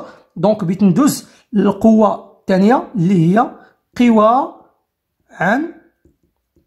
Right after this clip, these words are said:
عن بعد. نتمنى يكون الخط ديالي تيبان الشباب. دونك ندوزو دابا القوى عن بعد. قوى عن بعد، شوف كي قلت لكم انا في التم-، في، في الدرس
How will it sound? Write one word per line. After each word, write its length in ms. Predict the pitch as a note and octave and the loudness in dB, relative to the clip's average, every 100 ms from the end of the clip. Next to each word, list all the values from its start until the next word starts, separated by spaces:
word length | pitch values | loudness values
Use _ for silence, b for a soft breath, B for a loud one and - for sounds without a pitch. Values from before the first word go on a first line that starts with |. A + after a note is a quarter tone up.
| _ - | _ -10
عن 240 | E3 G#3+ E3 | -4 -2 -2
بعد. 240 | C#3 C3 | -4 -4
نتمنى 320 | E3+ G#3 G#3 | -4 0 2
يكون 220 | G#3 G#3 | 2 0
الخط 300 | G3 F#3 - | -2 -4 -6
ديالي 300 | C#3 E3 E3+ | -6 -2 -2
تيبان 400 | E3+ F3 C#3+ G3 | -4 -4 0 0
الشباب. 560 | F#3+ - D3+ D#3+ D4 - B B B | 0 -4 -2 0 0 -4 B B B
دونك 140 | F#3+ A3 | -2 0
ندوزو 260 | G#3+ C4 | 0 0
دابا 200 | C#4 B3+ | 0 0
القوى 320 | C#4 B3+ A#3+ | -2 -2 -2
عن 220 | G#3 G3 E3 | -2 -2 -4
بعد. 220 | B2+ C#3 B B | -8 -14 B B
قوى 220 | C#4+ D4 B3 | -2 0 0
عن 180 | C#4+ | -2
بعد، 260 | C#4+ G4+ F#3 - _ _ _ _ _ _ _ _ - | -2 -4 -6 -12 _ _ _ _ _ _ _ _ -6
شوف 280 | - G3 - | 0 0 -2
كي 140 | B3 | -4
قلت 120 | A3 | -2
لكم 140 | A#3+ A#3 | 0 0
انا 100 | G3+ | 0
في 80 | |
التم-، 260 | - - A3+ | -2 -6 -6
في، 160 | - G3+ | -8 -14
في 120 | - | -16
الدرس 440 | B2+ B3 - - | -2 -2 -2 -6